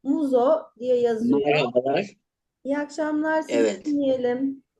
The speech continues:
Speaker 2: İyi akşamlar. Şöyle, e, düzen, e, düzen gücü çalışmamız hayırlı olsun, tabii ki altın ışık yılları başladıysa o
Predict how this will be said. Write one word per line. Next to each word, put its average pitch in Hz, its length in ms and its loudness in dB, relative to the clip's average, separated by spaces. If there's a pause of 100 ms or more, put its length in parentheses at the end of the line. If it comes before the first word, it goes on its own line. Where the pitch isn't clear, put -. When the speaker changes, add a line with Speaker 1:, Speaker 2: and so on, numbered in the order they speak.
(1400)
Speaker 2:
İyi 135 200 8
akşamlar. 131 680 4
Şöyle, 143 720 4 (560)
e, 117 400 0 (160)
düzen, 151 560 0 (420)
e, 113 380 -6
düzen 147 420 0
gücü 147 240 -2
çalışmamız 147 600 -2
hayırlı 147 340 2
olsun, 160 480 -4 (220)
tabii 143 220 -2
ki 160 460 2
altın 131 340 4
ışık 147 360 -4
yılları 147 400 4
başladıysa 147 1000 -2
o 139 400 2